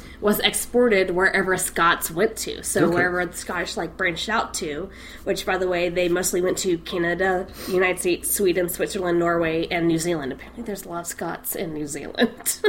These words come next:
Speaker 1: <laughs>
Speaker 2: Interesting.
Speaker 1: Yeah, I th-, I thought so too. Um, so here's a little bit of stuff, a little more stuff about it.
Speaker 2: Okay.
Speaker 1: So it is n-, it is a sport.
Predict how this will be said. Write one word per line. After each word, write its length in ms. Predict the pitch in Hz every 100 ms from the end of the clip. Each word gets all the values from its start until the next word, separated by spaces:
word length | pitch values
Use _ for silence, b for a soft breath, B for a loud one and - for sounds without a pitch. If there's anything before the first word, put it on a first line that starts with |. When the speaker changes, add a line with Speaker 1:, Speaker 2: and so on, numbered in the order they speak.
| 427
Speaker 1:
<laughs> 180 | - -
Speaker 2:
Interesting. 580 | 151 - - - 113 - -
Speaker 1:
Yeah, 400 | 233 294 214 - -
I 160 | 233 240
th-, 60 | 277
I 140 | 269
thought 220 | 262 277
so 120 | 269 262
too. 340 | - 262 - - b b b b b
Um, 640 | 190 240 202 175 170 196 196 - - - - - - - - - - -
so 640 | - 247 220 214 208 202
here's 300 | 196 196 208
a 40 | 208
little 220 | 202 185
bit 160 | 175
of 100 | 180
stuff, 680 | 160 - 170 160 - - - b b b b b
a 60 | 208
little 180 | 202 190
more 160 | 180
stuff 280 | - - -
about 200 | - -
it. 160 | - 123
Speaker 2:
Okay. 120 | -
Speaker 1:
So 300 | 110 165 175 b b b b b b b -
it 140 | 208
is 180 | 214 214 208
n-, 240 | 202 - -
it 240 | 220 220
is 180 | 240 240
a 120 | 262
sport. 600 | 285 - 196 185 208 -